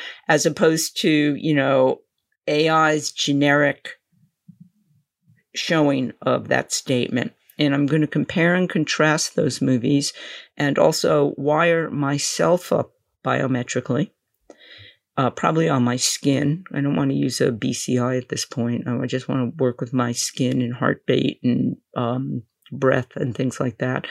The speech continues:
and create an A I soundtrack from that. And that's gonna take two or three years. And part of it is, uh, gonna include my going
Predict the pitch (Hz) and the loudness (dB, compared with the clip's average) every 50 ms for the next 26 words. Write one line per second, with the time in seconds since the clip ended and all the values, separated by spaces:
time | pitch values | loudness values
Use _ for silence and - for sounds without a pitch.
0 | - - - - - - - 151 151 151 - - - 175 156 156 151 143 143 - | -12 -12 -12 -14 -12 -4 0 2 2 2 2 0 0 2 2 2 2 0 0 0
1 | - - 143 135 131 127 127 - - - 127 127 131 131 135 - - 131 131 - | 0 0 2 2 2 0 0 0 -2 -2 -2 0 -2 -2 -2 -4 -2 -2 -2 -4
2 | - - - - 123 120 - - - - - _ _ _ _ _ _ _ _ _ | -6 -10 -8 -6 -4 -4 -4 -6 -8 -10 -12 _ _ _ _ _ _ _ _ _
3 | _ _ _ _ _ _ _ _ _ _ _ _ _ _ _ _ _ _ _ - | _ _ _ _ _ _ _ _ _ _ _ _ _ _ _ _ _ _ _ -18
4 | - - - - - - - - 151 143 143 147 160 170 170 160 - - - - | -18 -18 -18 -20 -20 -10 -4 0 0 2 2 4 4 4 4 2 0 -4 -2 0
5 | 165 156 151 151 - - 170 147 143 135 - - - 156 147 135 135 131 - - | 0 0 0 0 0 2 2 2 2 0 -2 -4 -2 0 2 2 0 0 -2 -2
6 | - 131 131 127 127 - 127 131 135 131 131 131 - - - 135 131 131 131 135 | 0 0 2 2 0 0 0 2 4 4 4 2 0 -2 -2 0 2 2 2 0
7 | 131 _ - - 160 160 170 175 160 156 147 135 - - - 131 127 127 123 123 | -2 _ -4 0 2 2 2 2 2 0 0 0 0 0 0 2 2 0 -2 -4
8 | - - 135 131 123 131 123 123 104 139 135 127 123 - - 135 127 - - - | -4 -2 0 2 2 2 2 0 0 0 0 0 0 0 0 -2 -2 -2 -2 -2
9 | 135 131 127 127 127 117 117 120 117 120 120 123 123 120 120 120 120 | 0 0 0 0 -2 -4 -4 -2 -2 -2 0 0 0 0 0 0 -2